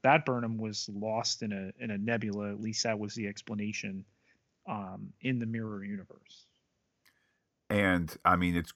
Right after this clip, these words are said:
Speaker 2: great to see her here. It's always fun to return to the Mirror Universe, but if we're gonna be doing some kind of time travel or, or, or aspects of that, if we're gonna return to kind of the gleeful,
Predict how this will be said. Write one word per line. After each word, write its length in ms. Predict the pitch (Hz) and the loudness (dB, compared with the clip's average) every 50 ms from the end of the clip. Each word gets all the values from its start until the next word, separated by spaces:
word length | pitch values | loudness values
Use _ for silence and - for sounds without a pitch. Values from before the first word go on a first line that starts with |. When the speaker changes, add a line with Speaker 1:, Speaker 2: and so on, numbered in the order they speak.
| _ - | _ -6
Speaker 2:
great 400 | - 98 98 98 101 98 - - | 0 4 6 6 6 4 2 -4
to 180 | - - 92 85 | -8 -8 -6 -6
see 300 | - - - 92 90 80 | -6 -6 -4 -4 -2 -2
her 280 | 80 - 92 85 80 78 | -2 0 2 2 2 2
here. 460 | - - 85 82 78 76 76 76 - _ _ _ _ _ _ _ _ _ _ _ _ _ - | 0 0 2 4 4 4 4 2 -2 _ _ _ _ _ _ _ _ _ _ _ _ _ -4
It's 180 | 101 101 - | 2 6 8
always 240 | 151 165 160 113 - | 10 10 8 6 4
fun 220 | - 107 95 98 - | 2 0 0 0 2
to 100 | - 95 | 0 0
return 260 | 82 - - 92 82 | 0 2 2 0 0
to 60 | - | 0
the 80 | - 80 | 0 2
Mirror 240 | 78 78 76 73 | 4 4 4 4
Universe, 500 | 76 90 101 92 73 67 76 67 64 - - | 4 2 2 2 2 2 4 2 2 2 -2
but 120 | - 78 | -4 -6
if 100 | 78 - | -4 -2
we're 80 | - 82 | -2 -2
gonna 140 | 90 87 82 | 0 0 0
be 80 | 82 | -2
doing 560 | 78 - - 92 87 85 82 78 78 78 78 - _ _ _ _ _ _ _ | -2 0 0 0 2 2 2 0 0 -2 -4 -8 _ _ _ _ _ _ _
some 180 | - - 90 82 | -8 -6 -6 -2
kind 280 | - - 87 85 73 | 2 2 2 2 2
of 200 | 78 76 - _ | 0 -2 -4 _
time 480 | - - 104 95 92 90 85 85 82 80 - | -4 0 2 2 2 2 0 -2 -4 -4 -8
travel 420 | - - 87 80 82 87 87 87 87 | 2 6 8 8 10 8 8 6 4
or, 400 | 85 82 76 76 78 78 73 - - | 4 4 6 6 6 6 4 4 2
or, 220 | 78 76 73 71 | 2 4 4 4
or 200 | - - 69 57 | 4 4 4 4
aspects 500 | - 87 87 82 - - 80 76 - - | 6 4 2 2 2 4 4 4 4 2
of 180 | 85 76 69 67 | 0 0 2 4
that, 200 | 87 82 80 67 | 6 6 6 6
if 80 | 65 - | 4 2
we're 80 | 98 | -2
gonna 140 | 104 101 90 | 0 2 0
return 400 | 87 - - - 107 104 101 87 | 0 0 0 0 2 2 2 0
to 120 | - 98 | -2 -4
kind 160 | - - 92 85 | -2 0 2 2
of 100 | 80 - | 2 0
the 40 | |
gleeful, 880 | 82 73 - 85 85 90 95 87 80 - 82 80 80 78 76 73 76 | -2 -4 -2 -2 0 0 0 0 -2 0 2 2 4 4 4 2 0